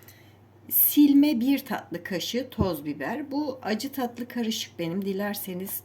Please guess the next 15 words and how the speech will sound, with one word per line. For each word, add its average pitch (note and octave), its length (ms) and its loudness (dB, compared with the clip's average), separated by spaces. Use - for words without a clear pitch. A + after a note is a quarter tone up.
tatlı, F#3+ 520 -2
sadece E3 640 -4
tatlı - 360 -12
toz D3+ 340 -10
biber D#3+ 380 -8
ekleyebilirsiniz. E3 1300 -4
Yine C4+ 300 4
bir A#3 200 2
tatlı D#3+ 380 -6
kaşığı - 480 -6
isot. - 720 -10
Bir C4+ 340 -4
tatlı E3 400 -8
kaşığı E3 520 -6
tuz. - 680 -4